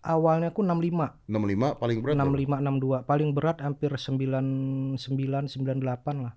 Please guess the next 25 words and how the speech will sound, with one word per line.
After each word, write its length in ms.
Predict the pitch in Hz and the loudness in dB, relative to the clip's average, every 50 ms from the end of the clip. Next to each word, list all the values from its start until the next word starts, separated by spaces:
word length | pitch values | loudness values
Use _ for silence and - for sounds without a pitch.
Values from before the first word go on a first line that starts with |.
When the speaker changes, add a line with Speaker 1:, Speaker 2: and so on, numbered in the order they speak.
| _ - | _ -8
Speaker 2:
Anjing, 320 | 82 90 87 85 90 95 | -6 -6 -6 -4 -4 -4
hampir 220 | 90 80 76 85 76 | -6 -4 -6 -8 -10
cepet. 340 | - - - 107 107 101 - - - | -10 -10 -8 -8 -8 -8 -10 -14 -12
Speaker 1:
Hampir 320 | - 110 117 120 120 135 123 | -8 -6 -6 -4 -4 -4 -4
cepet. 420 | 123 123 - - 110 104 - - - - - _ _ _ _ _ | -6 -8 -10 -10 -12 -12 -12 -16 -20 -20 -20 _ _ _ _ _
Speaker 2:
Terus 220 | - 110 123 120 | -6 -4 -4 -2
lu 100 | 143 139 | -2 -4
turun 320 | 131 - 127 123 156 170 170 | -4 -2 -2 0 0 0 -2
ke? 220 | 165 - - 170 180 180 - - - - _ _ _ _ _ _ - | -2 -2 -2 -2 -2 -4 -6 -16 -20 -20 _ _ _ _ _ _ -2
Speaker 1:
Turun 280 | - 151 170 196 190 | 0 2 2 2 0
ke 140 | - - 208 | 0 -2 -2
enam 260 | 170 175 175 170 165 | 0 0 0 2 2
delapan. 540 | 156 147 139 135 135 - 123 110 104 104 101 - _ _ | 4 4 4 2 2 2 0 0 -2 -4 -8 -12 _ _
Speaker 2:
Turun 260 | - 160 160 185 190 | -2 0 2 2 2
ke 140 | 185 - 190 | 2 0 0
enam 200 | 160 160 160 156 | -2 0 0 0
delapan? 460 | 151 151 165 160 - - 107 95 90 | 0 0 0 -2 -2 -4 -6 -6 -4
Speaker 1:
Iya. 400 | 101 123 120 113 113 107 104 104 - - _ _ - - | -4 -2 -2 0 -2 -2 -4 -8 -12 -18 _ _ -20 -10
Speaker 2:
Tunggu, 260 | - 110 101 90 73 | -6 -2 -2 0 0
itu 160 | 90 104 143 | 0 0 0
kan 160 | 131 156 156 151 | 2 2 2 2
lu 160 | 151 156 156 | 2 2 2
nggak 160 | 139 110 92 | 2 0 0
makan 360 | 104 110 87 - - 117 110 120 117 | -2 -2 -4 -2 -2 -2 0 0 0
nih 120 | 113 - | -2 -4